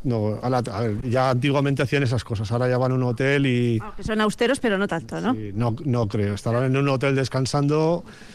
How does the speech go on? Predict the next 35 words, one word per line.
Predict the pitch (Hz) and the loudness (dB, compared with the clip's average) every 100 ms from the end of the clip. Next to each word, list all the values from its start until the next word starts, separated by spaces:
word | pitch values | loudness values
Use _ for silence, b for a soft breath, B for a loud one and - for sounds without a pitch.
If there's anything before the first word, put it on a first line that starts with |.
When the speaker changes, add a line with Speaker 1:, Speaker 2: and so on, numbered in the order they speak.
| B - | B -8
Speaker 1:
y | 160 123 123 123 123 | -2 0 2 2 0
aprovecharán, | 120 127 131 120 135 147 | 0 0 0 2 2 2
lógicamente, | 156 127 143 147 156 147 | 2 0 0 0 0 0
eso | - 156 | -2 -2
sí | 156 147 | 0 0
lo | 147 | 0
suelen | 120 139 | 0 -2
hacer | 135 127 | -2 -2
siempre, | - 165 165 170 | 0 0 0 0
para | 139 120 | 0 -2
hacer | 120 139 | -2 -2
compras, | 135 156 139 165 - - B B B B B | 0 0 2 0 -2 -10 B B B B B
porque | - 113 120 117 117 120 135 123 | -8 -4 -2 0 -2 -2 -2 -4
y, | |
si | - 123 | -2 0
vienen | 131 | 2
de | 135 | 2
Ucrania | 123 147 165 160 147 | 2 2 2 2 2
o | |
vienen | 143 143 | 0 0
de | 143 135 | 0 0
Rusia, | 151 175 175 | 0 0 0
pues | 139 | 0
normalmente, | 120 127 131 135 | 0 0 0 -2
pues, | 131 120 | -2 -2
aprovechan | 117 120 120 120 | -2 0 0 -2
para | 113 113 | -2 -2
comprar | 110 113 110 | -2 -2 0
vino, | 151 165 156 160 151 | 2 2 2 0 0
pues | 123 | -2
estas | 131 120 - | -2 -2 -4
cosas | 123 127 - | -2 -2 -2
un | 120 | -2
poco | 120 127 | -2 0
típicas. | 147 151 127 180 - | 0 0 2 0 0